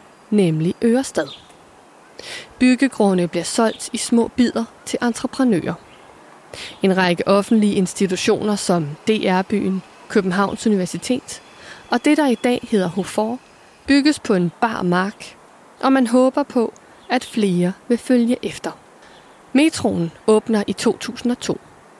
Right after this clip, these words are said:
De første beboere flytter ind i Karen Blixen Parken i Ørestad Nord i to tusind og fire, samme år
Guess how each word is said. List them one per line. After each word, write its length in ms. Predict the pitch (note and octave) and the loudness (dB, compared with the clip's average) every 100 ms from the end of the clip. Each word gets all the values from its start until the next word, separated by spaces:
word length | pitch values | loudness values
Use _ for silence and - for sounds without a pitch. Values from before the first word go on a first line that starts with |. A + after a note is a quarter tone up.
| - - - - | -20 -20 -20 -10
De 60 | F#3 | -2
første 380 | G3+ F#3+ - | 0 0 -2
beboere 600 | G#3 G3 A3 G#3 G#3+ G#3 | -2 0 2 2 2 0
flytter 300 | G#3 A3 F#3+ G3+ | 0 -2 -2 0
ind 160 | A3+ - | 0 -2
i 60 | |
Karen 320 | G#3+ G#3 F3+ | -4 -2 0
Blixen 340 | F3+ A3 - A3+ | 0 -2 -2 -4
Parken 440 | - G#3+ G3+ G#3 G#3+ | -2 -2 -2 -4 -2
i 120 | G3 | 0
Ørestad 360 | F#3+ - F3+ | -2 -2 -2
Nord 340 | F3 G#3+ A#3+ A3+ - | 0 0 0 -6 -8
i 60 | A#3 | -6
to 240 | - A#3 | -2 -2
tusind 300 | - G#3+ F3+ | -2 -6 -6
og 60 | E3 | -4
fire, 340 | - A3 B3 - - - - - - | -4 -2 -4 -8 -20 -20 -20 -20 -16
samme 460 | - C#4+ B3+ C#4 - | -4 0 2 2 0
år 200 | G3+ | -2